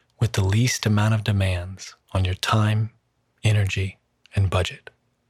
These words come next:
Consider Redbox, the company that built a machine that distributes D V Ds outside of convenience stores. They needed to test the fundamental premise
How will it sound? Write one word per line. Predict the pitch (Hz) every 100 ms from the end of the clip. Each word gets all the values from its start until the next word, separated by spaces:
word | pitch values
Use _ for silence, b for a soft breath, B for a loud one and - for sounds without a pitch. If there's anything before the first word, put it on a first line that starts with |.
| _ _ _ _ _ _ _ _ _ _ _ _ _ _ _ _ _ -
Consider | 120 110 143 151 127
Redbox, | 101 98 92 87 - - - _ _ _ -
the | 120
company | - 117 131 135
that | 120 101
built | 110 113 -
a |
machine | 117 113 - 95 98 95 _ b b b
that | 127 -
distributes | 113 - - 127 113 95 -
D | 113 117
V | 117
Ds | 104 101 101 - _ -
outside | 107 104 - 107 101
of | 104
convenience | - 95 107 101 90 -
stores. | - - - - _ _ _ _ _ _ _ _ _ _ _ _ _ _ _ _ _ _ _
They | 120 135
needed | 139 143 151 147
to | 120
test | 110 - 123 -
the | 107
fundamental | - 117 117 117 110 104
premise | 98 - 107 90 - -